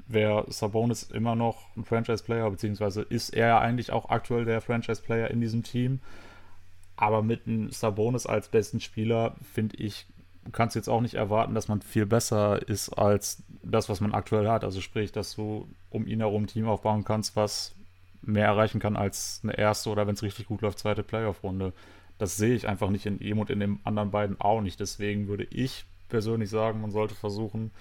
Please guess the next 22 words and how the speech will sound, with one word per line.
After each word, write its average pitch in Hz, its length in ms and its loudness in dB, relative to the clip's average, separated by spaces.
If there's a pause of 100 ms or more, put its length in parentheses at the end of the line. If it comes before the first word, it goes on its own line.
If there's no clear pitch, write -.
(480)
dann 104 140 0
auch 107 160 0
alle 104 160 2
drei 107 220 2
zu - 140 -8
traden. 101 520 2 (460)
Ähm, 101 460 2 (360)
und 107 120 4
auf 104 100 6
die 107 80 -2
Frage 107 400 4
jetzt, - 400 0 (460)
wen 107 280 0
ich 110 180 -2 (240)
dann 107 380 2
doch 104 240 2 (120)
eher 127 260 4
traden 151 420 2
würde 143 240 2
von 131 480 0
denen, 127 360 4
dann 107 440 0